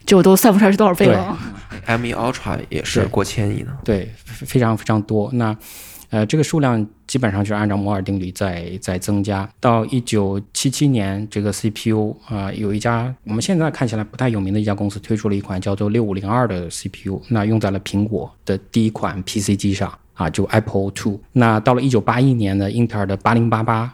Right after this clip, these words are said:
Speaker 2: 就用到了I B M的最早的这个P C。P C的概念就是I B M在一九八零年代初提出来，用在这个第一台这个I B M的P C兼容机上。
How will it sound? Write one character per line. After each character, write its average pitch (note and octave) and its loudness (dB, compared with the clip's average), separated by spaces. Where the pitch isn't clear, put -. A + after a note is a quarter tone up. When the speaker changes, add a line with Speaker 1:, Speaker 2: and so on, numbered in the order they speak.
Speaker 2:
就 G#2+ 2
用 A#2 4
到 G#2 2
了 G2 0
I G#2 2
B A#2+ 2
M G#2 2
的 G2 -2
最 A#2+ 2
早 F#2+ -2
的 F#2 -2
这 F#2+ -6
个 G2+ -2
P - 0
C。 A#2 0
P C3 0
C B2+ 0
的 B2 2
概 A#2+ 0
念 G#2+ 2
就 G#2 -4
是 G2+ -8
I G#2+ -2
B A2 0
M G2+ -2
在 G#2 -4
一 G#2 0
九 G2+ -4
八 A2+ 0
零 A2+ 0
年 G#2 0
代 G2 0
初 G#2+ -4
提 - -6
出 - -10
来， - -6
用 A#2 2
在 G#2+ 2
这 F#2 -6
个 G2 -2
第 A#2 4
一 A#2 4
台 G2 -2
这 G2+ -2
个 G#2 2
I A#2+ 2
B B2+ 2
M A2 0
的 G2 0
P - -2
C A2+ 0
兼 A#2 2
容 G#2 2
机 G#2 0
上。 G2 -4